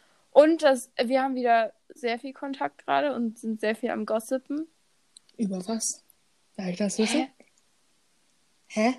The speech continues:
Speaker 1: Hä? Nein, wir beide
Speaker 2: Ach so,
Speaker 1: nicht.
Speaker 2: wir. Weil, ja,
Speaker 1: Hannah.
Speaker 2: ich hab die Überleitung nicht verstanden.
Speaker 1: <laughs>
Speaker 2: Ich dachte, es gibt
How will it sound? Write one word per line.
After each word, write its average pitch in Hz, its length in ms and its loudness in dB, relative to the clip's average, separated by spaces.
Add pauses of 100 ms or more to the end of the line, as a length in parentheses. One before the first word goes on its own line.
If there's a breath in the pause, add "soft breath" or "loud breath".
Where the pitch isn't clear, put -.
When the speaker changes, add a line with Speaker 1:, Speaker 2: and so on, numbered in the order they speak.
(140)
Speaker 1:
Hä? 247 500 0
Nein, 262 240 2
wir 294 220 8
beide 247 240 8
Speaker 2:
Ach - 40 4
so, 277 120 8
Speaker 1:
nicht. 240 120 4
Speaker 2:
wir. 285 400 8 (260)
Weil, 262 340 6 (100)
ja, 247 240 -6
Speaker 1:
Hannah. 277 220 2
Speaker 2:
ich - 40 2
hab - 80 -6
die 311 160 8
Überleitung 285 460 2
nicht 294 180 0
verstanden. - 500 -6 (140)
Speaker 1:
<laughs> 370 460 8 (1040 loud breath)
Speaker 2:
Ich 311 140 -4
dachte, 302 220 2
es - 100 -6
gibt 254 200 -4